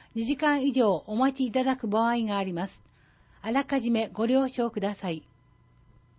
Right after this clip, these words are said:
お雛様の衣装をつけた子供たちの写真が載っています。歴史民族資料館ご利用案内。休館日、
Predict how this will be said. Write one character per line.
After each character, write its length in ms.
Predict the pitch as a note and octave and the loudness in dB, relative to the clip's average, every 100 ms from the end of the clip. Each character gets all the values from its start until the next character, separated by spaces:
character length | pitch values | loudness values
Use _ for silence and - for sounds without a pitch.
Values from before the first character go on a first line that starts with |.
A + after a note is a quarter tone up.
| _ _ _ _ | _ _ _ _
お 100 | A#3+ | -8
雛 240 | A3+ D#4 D#4+ | 2 4 4
様 260 | C#4 G3+ | 2 0
の 140 | F#3 F3 | 0 -2
衣 140 | C#4 | -2
装 240 | B3+ D4+ A#3 | 0 2 2
を 80 | G#3 | 2
つ 80 | |
け 100 | - | 0
た 80 | F#3 | -2
子 140 | - G#3+ | -2 2
供 220 | C4+ C#4 | 2 2
た 120 | A#3 | -2
ち 120 | - | -4
の 100 | F3 | -4
写 140 | F3 G3 | -4 -6
真 220 | B3 A#3 | -4 -2
が 120 | G#3+ | -2
載 120 | F#3+ | -4
っ 20 | |
て 160 | G3 G3 | -4 -6
い 80 | F3 | -4
ま 160 | D#3+ | -4
す。 180 | F3 - _ _ _ _ _ _ _ _ _ - _ _ - - | -8 -14 _ _ _ _ _ _ _ _ _ -20 _ _ -20 -2
歴 240 | B3 - | -2 -2
史 160 | - D4 | 0 4
民 240 | C#4+ C#4 | 6 6
族 180 | C#4+ C#4 | 4 0
資 200 | - C4 | -2 0
料 180 | D4 C#4 | 2 0
館 300 | - D#3+ E3 G#3 | -2 -6 -6 -4
ご 140 | A3 | 0
利 120 | B3 C4+ | 4 4
用 220 | C#4+ B3+ | 4 2
案 200 | A3+ F3+ | 0 -2
内。 260 | D3+ C#3+ - _ _ _ _ _ _ - | -2 -4 -10 _ _ _ _ _ _ 0
休 220 | D#4 D#4+ | 2 2
館 320 | - C#4 G#3+ | 0 -2 0
日、 240 | D#3 C#3+ | -2 -8